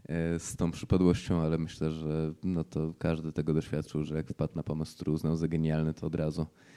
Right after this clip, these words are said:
od razu stwierdził, że muszę go zrealizować i nie przemyślał. Natomiast, e, w związku z tym, że też, e, dużo w tych naszych rozmowach się przewija tematu, e, organizowania czasu, braku czasu i tego, że,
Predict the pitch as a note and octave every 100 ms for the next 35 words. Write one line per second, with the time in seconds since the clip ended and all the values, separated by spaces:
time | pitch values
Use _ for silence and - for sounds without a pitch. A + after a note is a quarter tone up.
0 | - - - _ B2+ B2+ G#2+ G2 - G2
1 | F#2+ F#2 F#2 F#2 - F2 F2+ F#2 F2 F2+
2 | F2 E2+ E2+ - D2 F2 F2+ F2 - F2
3 | D2 - D#2 - B2+ C#3 - - - -
4 | - F2+ F#2+ G2+ A#2+ C3 C3 - B2 A#2
5 | G#2 A#2 A2+ - - E2+ F#2+ F#2 F#2 F#2+
6 | G2+ G2 F#2+ F2+ - - F2+ - F2+ -
7 | F2 - - F2+ F2 F2+ F2+ - F2 E2+
8 | F2+ F2 - F2+ F2+ F2+ E2+ - - -
9 | - - D#2+ D#2+ E2 F2 F2+ F2+ F2 F#2
10 | F#2 F#2 F2+ E2+ D#2+ - E2 - F2 F2+
11 | - F2 E2 - E2+ E2+ E2+ E2+ D#2+ D#2+